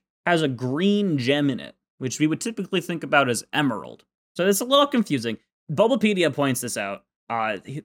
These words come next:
it says, "According to Tracy, the Sea Ruby badge is so named because it is made from a seashell with a ruby in it, but the gem on the badge is actually an emerald.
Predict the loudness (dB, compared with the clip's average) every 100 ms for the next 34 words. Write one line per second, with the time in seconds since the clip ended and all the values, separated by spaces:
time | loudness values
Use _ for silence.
0 | _ -4 0 0 -2 0 2 4 2 0
1 | -2 -2 -4 -10 _ -6 -4 -2 0 2
2 | 2 2 2 2 -2 -6 -4 0 0 2
3 | 0 -4 -8 _ -10 -4 -2 -2 -4 -2
4 | -2 -2 -4 -4 -4 -4 -6 -2 0 0
5 | -4 -4 -4 -2 -2 -2 -6 _ _ _
6 | _ -4 -2 -2 0 2 0 -2 -2 0
7 | -2 -4 -6 -2 -4 -4 -4 -2 2 2
8 | 2 -2